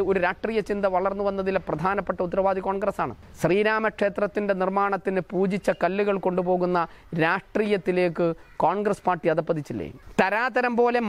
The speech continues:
മതത്തെ രാഷ്ട്രീയത്തിന് ഉപയോഗിക്കുന്ന ഒരു രാഷ്ട്രീയ മുന്നണിയായി, പാർട്ടിയായി ഈ കേരളത്തിൽ ഉൾപ്പെടെ യു ഡി എഫ് മാറി. ഇന്ത്യൻ രാഷ്ട്രീയത്തിനകത്ത്, കേരള രാഷ്ട്രീയം മാത്രമല്ല, ഇന്ത്യൻ രാഷ്ട്രീയത്തിനകത്ത് ഇടതുപക്ഷ രാഷ്ട്രീയത്തോട് പകരം വെക്കാൻ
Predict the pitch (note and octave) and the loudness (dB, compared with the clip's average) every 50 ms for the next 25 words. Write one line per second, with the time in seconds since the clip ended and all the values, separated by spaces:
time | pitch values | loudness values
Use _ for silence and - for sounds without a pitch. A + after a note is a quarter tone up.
0 | F#3+ F#3 F#3+ G3+ A#3 - - A#3+ A#3+ B3 B3+ D#4 - - - - - F3+ D#3 F#3+ | 0 0 0 0 -2 0 0 0 2 2 0 -2 -6 -12 -20 -8 -4 -2 0 0
1 | A3 - - A3+ A#3+ A#3+ B3 A3 - A3+ A3 G#3+ G3 A3 A3+ A3 A3+ G#3+ A3 G3 | -2 -4 -4 -4 -2 0 0 -2 -2 -4 -4 -2 0 2 2 2 2 0 -2 -4
2 | - A#3+ G#3 G#3+ G#3+ G#3+ A#3 C#4+ E4 _ _ - - G#3 A#3+ A#3+ G3 F#3 G3 - | -2 -2 -2 0 0 0 -2 -2 -4 _ _ 0 2 2 2 2 2 0 0 -2
3 | - _ - A#3+ B3+ B3+ B3 A3+ G#3 G3+ G#3 A3+ A#3 A3 G#3+ G#3 G#3 G#3 G3+ G#3 | -2 _ -2 -2 0 0 -2 -2 -2 -2 -2 -2 -2 0 0 0 2 2 0 0
4 | G#3+ A3+ A#3+ B3 - _ _ - F3 E3+ G3+ G#3 - - - A#3+ A3 G3+ G#3 G#3 | -2 -4 -6 -8 -10 _ _ -2 0 0 0 -2 -4 -4 -4 -2 0 0 0 -2
5 | G3+ G#3 G#3 - F#3 F#3+ - - D#3 F3 F3+ G3+ G#3 F#3+ - G3 F3+ E3+ F#3 F#3 | -2 -4 -6 -6 -6 -6 -4 -2 0 0 0 0 -2 -2 -4 -4 -2 -2 -2 -4
6 | - - - G#3 G3+ G3 F3+ - - - - - - - F#3+ F#3 G3 F#3+ G3 G3 | -4 -4 -2 0 2 0 0 -2 -8 -16 -20 -14 -6 -2 0 2 2 2 0 -2
7 | - - F3+ E3 C#3+ B2 G#2+ A2+ - - - - - - D3 F3 G#3 A#3+ A#3 C#4 | -2 -2 -4 -4 -4 -4 -6 -12 -18 -20 -20 -12 -4 0 0 2 2 2 2 2
8 | B3+ A3+ G#3 G3+ - G#3 G3 G3 F3+ D#3+ D#3+ D3+ C#3 B2+ B2 - B2 - - E3 | 2 0 -2 -2 -2 -2 -2 -2 -2 -2 -2 -4 -2 -2 -4 -6 -6 -4 0 0
9 | E3 F3+ G#3 A3+ A3 G#3+ G#3 - - G3+ G3+ G3 F#3 F#3 F3 D#3+ - D#3+ D3 C3 | 2 2 2 0 0 -2 -2 -4 -4 -4 -2 -2 0 -2 -2 -2 -2 -4 -4 -4
10 | A#2 G#2 G#2+ - - - - C3+ C#3+ E3+ G3 G#3 G#3+ G3+ A3 G#3+ G3 F#3+ F#3+ F#3+ | -4 -6 -10 -14 -18 -8 -4 0 0 2 2 2 2 2 2 0 0 0 -2 -2
11 | - - F#3+ F#3+ F#3+ F3+ E3+ - E3+ E3+ E3 D#3+ D3+ - D#3+ D#3 D3 - - - | -2 -4 -2 -2 0 -2 -2 -2 -2 0 0 -2 0 0 0 0 0 -2 -8 -12
12 | - - C#3+ D3+ D#3+ F3 F#3 F3 G3+ F#3+ F#3 - - F3+ E3 E3+ E3+ - - E3+ | -6 0 0 2 2 2 2 2 2 0 0 0 0 0 0 0 0 -2 -2 -2
13 | F3+ E3+ D#3+ - E3+ D#3+ D#3 D3 - D3 D3+ D#3+ E3 E3 D#3+ D3+ - D#3 D3+ | 0 0 0 0 0 0 0 0 0 0 0 0 0 0 -2 -2 -2 -2 -2